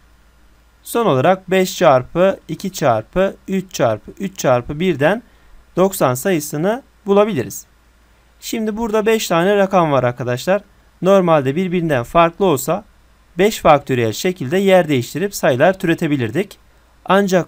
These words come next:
birler burada iki defa tekrar ettiği için iki faktöriyele bölüyoruz.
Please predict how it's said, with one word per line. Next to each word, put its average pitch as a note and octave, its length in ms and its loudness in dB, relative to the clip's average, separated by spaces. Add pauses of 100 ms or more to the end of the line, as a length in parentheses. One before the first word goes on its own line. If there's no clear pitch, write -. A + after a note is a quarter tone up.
birler F3 420 2
burada D#3+ 200 -4
iki F#3+ 200 -8
defa B2+ 340 0
tekrar F3+ 420 0
ettiği B2+ 260 -4
için F3+ 340 -6 (500)
iki B3+ 180 -8
faktöriyele C#3 640 2
bölüyoruz. F3 640 -2